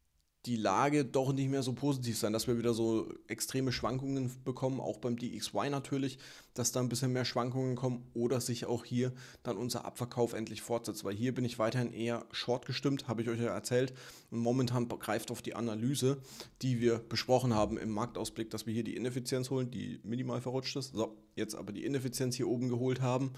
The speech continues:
und von hier aus dann eben diesen Dump nach unten hin sehen für den D X Y, sollte das B I P heute verdammt schlecht sein. Also momentan Analyse perfekt eingetreten, Short sollte getriggert sein bei den Leuten, ansonsten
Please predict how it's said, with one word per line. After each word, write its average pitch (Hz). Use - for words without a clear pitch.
und 107
von 113
hier 117
aus 120
dann 110
eben 107
diesen 104
Dump 104
nach 101
unten 110
hin 104
sehen 104
für 104
den 104
D 104
X -
Y, 110
sollte 104
das -
B -
I 90
P 107
heute 107
verdammt -
schlecht 113
sein. -
Also -
momentan 131
Analyse 117
perfekt 120
eingetreten, 123
Short 143
sollte 117
getriggert 113
sein 120
bei 117
den 117
Leuten, 117
ansonsten 107